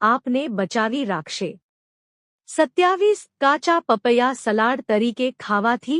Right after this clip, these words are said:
પાચનક્રિયા સ્વસ્થ રહે છે. અઠ્યાવીસ, રાત્રે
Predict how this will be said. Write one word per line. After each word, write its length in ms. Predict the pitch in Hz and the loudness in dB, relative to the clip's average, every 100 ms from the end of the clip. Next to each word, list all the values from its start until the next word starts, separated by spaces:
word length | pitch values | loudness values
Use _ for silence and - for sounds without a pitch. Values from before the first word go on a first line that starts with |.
| 349 - | -4 0
પાચનક્રિયા 680 | 233 262 320 302 262 262 262 | 0 0 -6 -4 -2 0 -2
સ્વસ્થ 480 | - 233 240 - 240 | -4 -4 -4 -4 -4
રહે 280 | 190 185 | -2 -4
છે. 200 | 165 196 180 - _ _ _ _ _ _ _ _ _ _ _ - | -6 -8 -10 -12 _ _ _ _ _ _ _ _ _ _ _ -4
અઠ્યાવીસ, 680 | 269 330 349 359 392 392 - - | -2 2 2 4 2 0 -6 -2
રાત્રે 420 | 233 247 - 311 | 0 0 0 -2